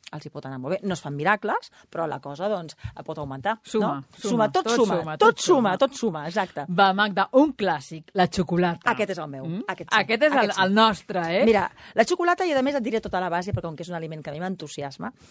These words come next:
Speaker 1: el, la, la, la gràcia de la xocolata és el cacau, òbviament. Per això, com més negra és la xocolata, més cacau porta, més propietats tenim de la xocolata. La xocolata porta calci, magnesi, ferro, però a més porta, porta la famosa feniletilamina,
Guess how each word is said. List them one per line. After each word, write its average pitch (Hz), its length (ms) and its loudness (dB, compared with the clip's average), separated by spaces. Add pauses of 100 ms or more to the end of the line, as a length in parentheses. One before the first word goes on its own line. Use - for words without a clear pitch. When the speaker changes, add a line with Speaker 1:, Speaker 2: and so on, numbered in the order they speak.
(260)
Speaker 1:
el, 190 180 2
la, 190 300 2
la, 180 140 0
la 147 100 -8
gràcia 220 360 -2
de 214 60 -4
la 202 80 0
xocolata 185 400 -6
és 185 60 -8
el 156 100 -8
cacau, 151 440 -10
òbviament. 165 520 -8
Per - 100 -14
això, 180 200 -4
com 139 140 -12
més 135 160 -12
negra 147 200 -14
és 151 80 -16
la - 40 -20
xocolata, 180 460 -4
més 170 160 -10
cacau 143 300 -10
porta, 190 400 -2
més 226 260 -2
propietats 180 480 -2
tenim 165 260 -4
de 170 60 -2
la 160 100 -4
xocolata. 143 480 -12 (400)
La 208 80 2
xocolata 254 340 -2
porta 170 260 -10
calci, 156 600 -10
magnesi, 143 640 -12
ferro, 143 340 -12
però - 140 -10
a 214 40 -2
més 220 140 -4
porta, 208 320 -6
porta 202 260 -6
la 208 80 -4
famosa 185 320 -8 (360)
feniletilamina, 151 640 -8